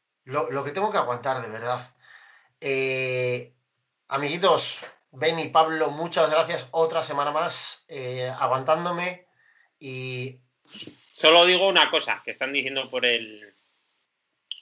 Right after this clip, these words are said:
Speaker 2: por el canal Telegram, que no hay calvos en esta conversación. Y o-,
Speaker 1: Eh,
Speaker 2: otro,
Speaker 1: eh.
Speaker 2: otro patrocinador que no podemos tener, a Cristiano Ronaldo, en la clínica que es de Cristiano Ronaldo.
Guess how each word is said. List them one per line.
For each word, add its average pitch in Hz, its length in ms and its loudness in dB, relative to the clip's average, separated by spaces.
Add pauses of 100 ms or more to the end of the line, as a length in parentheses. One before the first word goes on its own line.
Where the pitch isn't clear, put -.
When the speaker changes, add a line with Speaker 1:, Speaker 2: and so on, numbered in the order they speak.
(280)
Speaker 2:
por 127 140 0
el 127 100 2
canal 120 400 0
Telegram, 117 540 2 (480)
que 123 140 0
no 135 120 -4
hay 147 160 0
calvos 151 400 -4
en 131 120 -2
esta 120 260 -4
conversación. 113 680 -6 (720)
Y 120 380 -6
o-, 131 60 -2
Speaker 1:
Eh, 127 200 -4
Speaker 2:
otro, 120 300 0
Speaker 1:
eh. - 200 -2
Speaker 2:
otro 214 120 -8
patrocinador 196 720 2
que 170 100 2
no 208 140 -2
podemos 143 560 -4
tener, 208 380 -4 (160)
a 151 160 -2
Cristiano 180 420 -4
Ronaldo, 147 800 0
en 139 80 -4
la 139 80 2
clínica 185 360 -4
que 165 80 0
es - 140 -8 (760)
de 185 120 2
Cristiano 175 420 -6
Ronaldo. - 800 -8